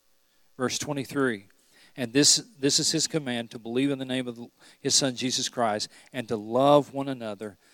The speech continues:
as he has commanded." John, late in life, was no longer the son of thunder. John, later in life, was this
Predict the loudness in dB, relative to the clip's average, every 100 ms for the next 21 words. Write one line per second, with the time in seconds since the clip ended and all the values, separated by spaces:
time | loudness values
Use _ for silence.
0 | _ -14 -8 -6 -6 -6 -6 -8 -12 -12
1 | -14 -14 -6 -2 2 2 0 -2 -14 -20
2 | -20 _ _ -12 -4 0 2 0 -4 -2
3 | -2 -2 -6 -6 -4 -2 -2 -2 -2 -4
4 | -8 0 2 4 0 -4 -10 -12 -6 -4
5 | -4 -2 -2 -2 -12 -20 -6 -2 0 0
6 | 0 2 2 2 -2 -6 -6 -6 -6 -6
7 | -8 -8 -6 -6 -4 -4